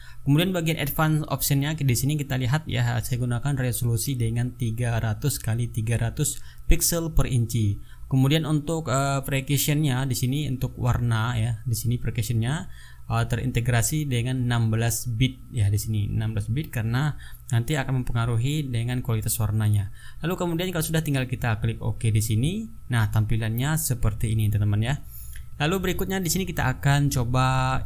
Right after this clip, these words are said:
import gambarnya ya. Kita klik file, kemudian kita klik di sini open as layer. Nah, open as layer ini kita akan membuka gambar itu akan otomatis membuat layer baru ya di bagian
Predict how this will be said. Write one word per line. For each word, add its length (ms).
import 480
gambarnya 640
ya. 160
Kita 320
klik 160
file, 400
kemudian 320
kita 560
klik 160
di 80
sini 240
open 240
as 160
layer. 400
Nah, 240
open 240
as 160
layer 160
ini 480
kita 320
akan 240
membuka 1040
gambar 480
itu 240
akan 800
otomatis 480
membuat 400
layer 240
baru 480
ya 80
di 160
bagian 400